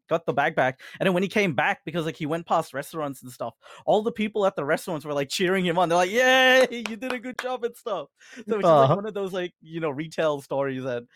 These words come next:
Speaker 1: I just like to talk about 'cause it's, it, it's just so surreal to think about. <laughs>
Speaker 2: That's pretty cool. That's pretty crazy.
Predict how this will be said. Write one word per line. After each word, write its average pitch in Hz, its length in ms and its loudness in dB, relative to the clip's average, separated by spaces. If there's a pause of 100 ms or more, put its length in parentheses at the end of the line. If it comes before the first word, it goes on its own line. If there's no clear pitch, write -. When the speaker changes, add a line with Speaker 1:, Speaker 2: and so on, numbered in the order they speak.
(180)
Speaker 1:
I - 120 0
just 165 140 -4
like 165 140 -4
to 147 80 -12
talk 139 280 -4
about 123 280 -6
'cause 143 100 -8
it's, 135 220 -10
it, 151 160 -2
it's 151 180 -4
just 165 200 -8 (200)
so 180 280 0
surreal 143 560 -4
to 143 100 -8
think 135 240 -8
about. 117 360 -6 (140)
<laughs> - 160 -12
Speaker 2:
That's 170 160 -6
pretty 101 180 -10
cool. 135 220 -8
That's 180 220 2
pretty 123 180 -2
crazy. 127 500 -2